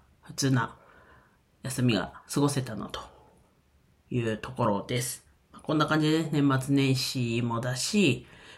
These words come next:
まあ、ゴールデンウィーク、と、あとは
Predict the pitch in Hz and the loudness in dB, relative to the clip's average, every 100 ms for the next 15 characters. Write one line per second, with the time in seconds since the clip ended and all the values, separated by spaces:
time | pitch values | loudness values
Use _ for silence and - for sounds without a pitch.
0 | - - 147 139 135 139 135 139 131 - | -2 2 6 6 6 4 6 4 2 -2
1 | 117 - - - _ _ _ _ _ _ | -6 -6 -10 -20 _ _ _ _ _ _
2 | _ - 98 - 123 117 120 113 107 107 | _ -14 -12 -6 -4 -4 -4 -4 0 0
3 | 104 - | -2 -4